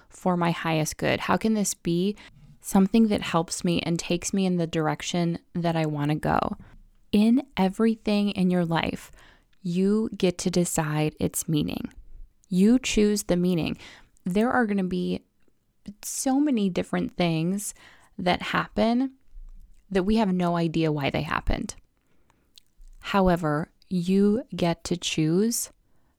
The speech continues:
the meaning behind why it happens. You give any scenario, any words, any past or present or future thing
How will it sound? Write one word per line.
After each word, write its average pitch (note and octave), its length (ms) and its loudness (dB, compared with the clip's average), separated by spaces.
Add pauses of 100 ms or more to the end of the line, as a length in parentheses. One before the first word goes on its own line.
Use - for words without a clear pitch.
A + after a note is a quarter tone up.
(140)
the E3+ 160 4
meaning D3+ 500 2 (1000)
behind F3+ 440 2
why D3+ 200 0
it - 120 -2
happens. - 540 -4
You G3 280 2
give G3 460 4 (680)
any G3+ 200 4
scenario, E3+ 720 0 (100)
any G3+ 220 2
words, E3+ 540 2 (120)
any G#3+ 340 2 (800)
past F3+ 720 4
or E3+ 120 4
present F3+ 440 0
or E3 80 -2
future F#3+ 720 -2 (280)
thing F#3 460 0